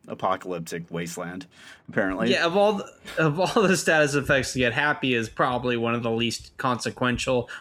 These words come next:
Speaker 2: Like, you'll miss a turn, they'll get an extra go, and usually the status will take care of itself. I've never had to cure happy.
Speaker 1: Yeah, yeah, me neither. It seems to go away pretty quickly.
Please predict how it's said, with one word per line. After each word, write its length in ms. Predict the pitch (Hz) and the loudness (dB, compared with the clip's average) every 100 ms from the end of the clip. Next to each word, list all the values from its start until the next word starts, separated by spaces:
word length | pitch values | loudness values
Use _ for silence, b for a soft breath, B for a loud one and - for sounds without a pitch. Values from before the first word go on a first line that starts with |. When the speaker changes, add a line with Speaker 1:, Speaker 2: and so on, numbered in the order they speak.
| - | -6
Speaker 2:
Like, 160 | 120 | -2
you'll 100 | 127 | 2
miss 220 | 139 151 143 | 2 2 0
a 60 | |
turn, 380 | 120 135 127 117 | 0 2 2 2
they'll 160 | 123 117 | 2 2
get 140 | 120 | 0
an 120 | 117 | 0
extra 360 | 117 - - 117 | -2 -2 -2 -2
go, 440 | 110 120 117 110 | 0 0 2 2
and 140 | 113 120 | 0 0
usually 440 | 117 123 110 107 | 0 0 0 0
the 260 | 101 101 101 B B | -2 -4 -6 B B
status 520 | - - 127 120 110 | -8 0 2 2 0
will 120 | 113 104 | -2 -2
take 240 | 123 101 | -4 -2
care 240 | 120 110 | 0 0
of 100 | 104 | 0
itself. 640 | 104 - 110 104 101 - - _ - | -4 -6 -4 -2 -4 -10 -20 _ -2
I've 160 | 151 | 0
never 220 | 208 180 151 | 2 2 2
had 160 | 156 | 0
to 80 | 196 | -2
cure 460 | - - 160 131 107 | -6 -2 2 2 2
happy. 500 | 113 110 - - _ _ - | -2 -4 -6 -16 _ _ -6
Speaker 1:
Yeah, 500 | 113 113 90 73 76 - | 0 2 2 -2 -6 -6
yeah, 220 | 101 80 | -2 -2
me 160 | 98 98 | -2 -4
neither. 420 | 82 80 78 80 107 | -4 -6 -8 -8 -10
It 220 | 90 85 | -10 -6
seems 240 | 120 85 | -6 -6
to 60 | 82 | -6
go 200 | 80 78 | -6 -4
away 160 | 80 | -6
pretty 220 | 82 92 85 | -6 -8 -6
quickly. 480 | 92 90 87 90 | -6 -4 -4 -6